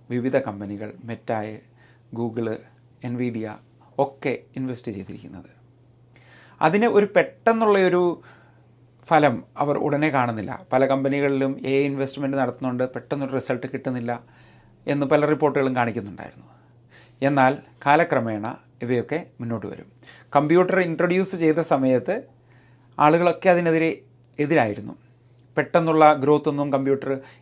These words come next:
ആ, ഇൻട്രൊഡ്യൂസ് ചെയ്ത സമയത്ത് നമുക്ക് വരും വർഷങ്ങളിൽ കാണാൻ സാധിച്ചില്ല. പക്ഷേ അത് ലോകം കൈയടക്കി. അതുപോലെ തന്നെ മെഷീൻസ് നോക്കുകയാണെങ്കിൽ ആവി എഞ്ചിനിൽ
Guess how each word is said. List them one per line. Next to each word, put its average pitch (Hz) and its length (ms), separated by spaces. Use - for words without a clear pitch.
ആ, 135 140
ഇൻട്രൊഡ്യൂസ് 139 500
ചെയ്ത 135 180
സമയത്ത് 127 440
നമുക്ക് 127 180
വരും 131 200
വർഷങ്ങളിൽ 127 460
കാണാൻ 131 220
സാധിച്ചില്ല. 104 460
പക്ഷേ 185 340
അത് 120 220
ലോകം 113 300
കൈയടക്കി. 104 500
അതുപോലെ 156 400
തന്നെ 160 240
മെഷീൻസ് 180 560
നോക്കുകയാണെങ്കിൽ 127 720
ആവി 156 360
എഞ്ചിനിൽ 151 640